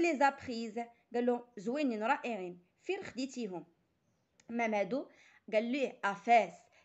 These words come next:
سي لا كابيتال سبيريتويل دو ماروك، يعني مشي، آه، قال له خديتهم فاس في الع-، آه، في العاصمة العلمية، كتسمى، آه، كتسمى مدينة فاس العاصمة العلمية ديال المغرب، صافي؟ ما كناش العاصمة الإسماعيلية ديال المغرب.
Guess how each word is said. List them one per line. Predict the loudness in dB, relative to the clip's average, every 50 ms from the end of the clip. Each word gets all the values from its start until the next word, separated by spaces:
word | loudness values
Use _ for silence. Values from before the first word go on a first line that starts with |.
| _ _ _
سي | -4
لا | -2 -2 -2
كابيتال | -2 -2 -2 -2 -2 -4 -6 -2 0 0 2 2 0
سبيريتويل | -4 -10 _ _ 2 2 2 2 -2 -2 -4 -4 0 0 0 0 -2 -6 -4
دو | -2
ماروك، | -2 -2 -2 -2 -6 -10 -16 -18 _
يعني | -10 -8 -6 -4 -4 -4 -6 -8 -12 _ _ _ _ _ _ _
مشي، | -16 -16 -10 -8 -8 -8 -4 -4
آه، | -2 -2 -2 -2
قال | -2 -4 -4 2
له | 2 0
خديتهم | 0 0 -6 -12 -8 -6 -4 -4 -4
فاس | -6 -4 0 2 2 2 2 -2 -12
في | -10
الع-، | -8 -4 -4 -4 -2 -2
آه، | -4 -6
في | -6 -8 -10
العاصمة | -6 -2 -2 -4 -4 -4 -6 -2 -2 -2 -2 -4 -10 _ _ _ -20 -20 -20 -20 _ -10
العلمية، | -8 -6 -4 -2 0 0 0 0 2 0 0 0 -2 -6 -8 -8 _ _ _
كتسمى، | -16 -16 -16 -12 -10 -10 -6 -2 -2 -2 -2 -2
آه، | -2 -2 -2
كتسمى | -4 -6 -10 -12 -10 -8 -6 -6 -4 -2
مدينة | -2 -4 -4 -4 -4 -6 -6
فاس | -8 -4 -4 -6 -4 -4 -6
العاصمة | -6 -4 -4 -6 -6 -6 -4 -4 -2
العلمية | -2 -2 -4 -4 -2 -2 -2 0 -2 -2
ديال | 0 0 -2 -2 -2
المغرب، | -4 -4 -4 -4 -6 -6 -10 -12 _ _ _ _ _ _
صافي؟ | -12 -4 -2 -2 -2 -4 -10 _ _ _ _ _ _ _
ما | -14 -12
كناش | -10 -8 -4 -2 -4 -4 -2 -4
العاصمة | -4 -4 -4 -6 -6 -6 -6 -6
الإسماعيلية | -6 -6 -10 -14 -10 -6 -4 -2 -2 -2 -2 -4 -2 0 0
ديال | 0 0 -2 -6
المغرب. | -6 -8 -10 -10 -12 -14 -16